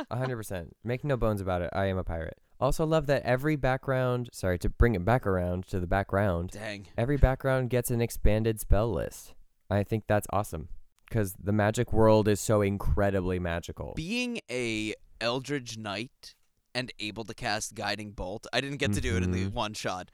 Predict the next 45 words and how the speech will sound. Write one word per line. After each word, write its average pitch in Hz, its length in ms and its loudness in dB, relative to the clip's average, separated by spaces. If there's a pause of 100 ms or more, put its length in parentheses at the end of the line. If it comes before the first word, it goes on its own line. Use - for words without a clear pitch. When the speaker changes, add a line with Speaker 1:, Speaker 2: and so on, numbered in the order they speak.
(240)
Speaker 2:
but 123 220 4
that 131 200 4
was, 160 220 0
like, 131 260 -2
one 127 160 0
of 117 60 -6
my 120 160 -2
favorite 110 420 -6
things. 113 220 -6
I'm 98 40 -18
like, 113 180 -12 (100)
"I 107 100 -10
get 123 160 -8
to 117 80 -10
be, 104 400 -10
use 117 260 -10
Guiding 117 280 -6
Bolt 113 320 -8
and 101 180 -16
not 95 260 -14
be 107 140 -6
a 107 60 -8
cleric?" 107 640 -10
Speaker 1:
Oh, 107 200 2
it's 104 180 2
so 107 300 2
cool. 101 420 0
Speaker 2:
Oh. 117 480 2
Speaker 1:
Or, 127 120 2
like, 107 280 -4
you 147 160 -4
can 151 200 0
be, 120 480 0 (400)
I 117 140 0
have 113 200 0
a 101 80 0
character 92 420 0
drawn 90 320 0
up 87 200 -4 (100)
because 95 400 -4
one 104 180 0
day 95 200 2
I'd 92 180 0
love 90 200 -2
to 95 100 -4